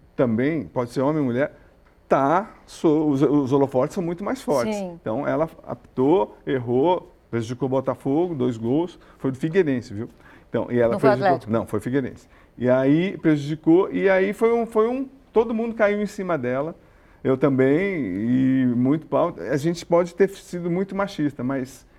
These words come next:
Speaker 1: ela tava naquela posição, ela
Speaker 2: Uhum.
Speaker 1: se pôs. Como é que,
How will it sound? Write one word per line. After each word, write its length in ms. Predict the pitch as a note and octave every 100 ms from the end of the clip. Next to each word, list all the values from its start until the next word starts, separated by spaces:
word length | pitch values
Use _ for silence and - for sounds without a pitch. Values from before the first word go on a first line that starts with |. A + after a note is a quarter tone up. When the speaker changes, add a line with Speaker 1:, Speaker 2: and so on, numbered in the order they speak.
| _
Speaker 1:
ela 200 | E3+ B3
tava 320 | B3 C#4+ C4+
naquela 300 | G#3+ F3+ E3
posição, 380 | D3 C#3 B2+ A#2+
ela 100 | C3
Speaker 2:
Uhum. 60 | G#3+ G#3+
Speaker 1:
se 40 | A#3
pôs. 220 | F3+ D#3+ - -
Como 200 | F#3+ G#3
é 60 |
que, 120 | A#3+